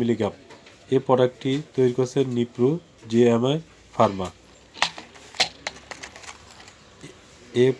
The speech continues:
প্রোডাক্টটির নাম হলো বিল্টিন। এই প্রোডাক্টটি তৈরি করেছে এসকেপ ফার্মাসিউটিক্যাল লিমিটেড।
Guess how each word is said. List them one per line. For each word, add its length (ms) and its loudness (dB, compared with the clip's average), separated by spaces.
প্রোডাক্টটির 460 2
নাম 160 4
হলো 120 4
বিল্টিন। 400 0
এই 120 2
প্রোডাক্টটি 420 0
তৈরি 220 2
করেছে 260 0
এসকেপ 360 -6
ফার্মাসিউটিক্যাল 760 -4
লিমিটেড। 380 -2